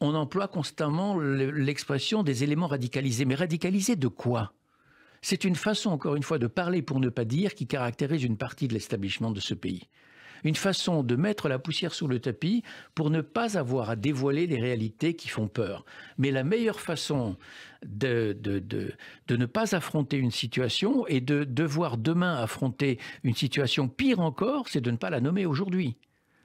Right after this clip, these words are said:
C'est toujours la fameuse phrase de Churchill, « Ils ont voulu éviter la guerre, ils ont le déshonneur, ils auront et la guerre et le déshonneur. »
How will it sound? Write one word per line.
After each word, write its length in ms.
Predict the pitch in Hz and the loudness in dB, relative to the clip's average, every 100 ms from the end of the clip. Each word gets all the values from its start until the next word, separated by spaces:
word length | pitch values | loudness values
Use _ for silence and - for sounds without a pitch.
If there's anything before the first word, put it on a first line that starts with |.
| _ _ _ _ _ - | _ _ _ _ _ -8
C'est 200 | - 131 | -2 -2
toujours 340 | 170 170 190 | 0 2 2
la 80 | 131 | 2
fameuse 340 | - 139 123 | 0 0 0
phrase 220 | - 160 127 | 0 0 0
de 80 | |
Churchill, « 500 | 110 170 - 247 269 123 | 0 -2 0 2 2 2
Ils 160 | 107 | 2
ont 60 | 123 | 2
voulu 300 | 110 139 135 | 2 2 4
éviter 280 | 127 123 143 | 2 0 0
la 140 | 127 | 2
guerre, 360 | 120 135 117 110 | 2 2 2 0
ils 140 | 107 | 0
ont 80 | 117 | 0
le 40 | |
déshonneur, 540 | 107 107 101 151 220 170 | 2 2 2 2 2 2
ils 160 | 120 | 0
auront 220 | 127 120 185 | 0 2 2
et 60 | |
la 100 | 185 | 2
guerre 220 | 175 202 | 2 2
et 40 | 208 | 2
le 60 | |
déshonneur. » 600 | 180 170 165 139 123 - | 2 2 2 2 0 -4